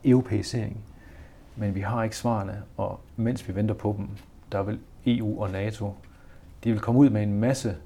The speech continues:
som vi siger, policy, altså politikker, men det vil ikke være det, der tæller. Det er ikke det, det er ikke de dokumenter, man skal læse. Man skal holde øje med bevægelserne mellem hovedstæderne.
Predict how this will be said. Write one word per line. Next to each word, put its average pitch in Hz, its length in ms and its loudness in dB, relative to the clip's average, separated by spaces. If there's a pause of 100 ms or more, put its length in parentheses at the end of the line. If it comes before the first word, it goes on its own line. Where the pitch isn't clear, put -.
(460)
som 101 140 -4
vi 87 60 -4
siger, 90 180 -6 (180)
policy, 143 400 6
altså 98 400 -2
politikker, 110 480 2 (1160)
men 98 260 0
det 98 100 -2
vil 101 80 -2
ikke 98 140 -2
være - 100 -8
det, 98 120 -6
der - 140 -8 (400)
tæller. 98 240 -2
Det 95 80 -4
er 104 40 4
ikke 107 180 4
det, 104 200 2
det 110 60 6
er 117 60 8
ikke 120 160 0
de 110 60 -2
dokumenter, 107 400 4
man 85 100 -4
skal 87 180 -6
læse. 82 440 -6 (180)
Man 92 100 -4
skal 92 180 -6
holde 95 220 -2
øje 98 160 2
med 98 140 0
bevægelserne 98 640 -2
mellem 90 320 -6
hovedstæderne. 92 680 -10